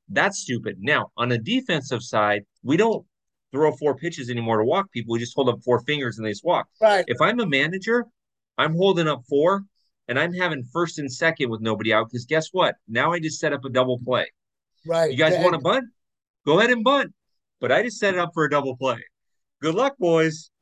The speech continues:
Speaker 1: You know.
Speaker 2: Well, there, there's not, and a lot of that, see, I love that strategy.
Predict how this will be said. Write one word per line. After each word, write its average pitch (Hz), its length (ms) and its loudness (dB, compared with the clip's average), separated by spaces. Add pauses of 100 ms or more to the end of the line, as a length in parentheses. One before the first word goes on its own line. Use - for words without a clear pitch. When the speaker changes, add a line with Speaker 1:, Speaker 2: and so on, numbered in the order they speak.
(280)
Speaker 1:
You 135 240 0
know. 117 180 0
Speaker 2:
Well, 220 140 2
there, 240 260 0
there's 247 320 0
not, 277 280 0 (280)
and 196 140 -2
a 202 80 -4
lot 247 400 -4
of 233 100 -6
that, 196 380 0
see, 196 260 -4
I 220 300 -2
love 160 640 0 (320)
that 131 260 -6
strategy. 117 600 -14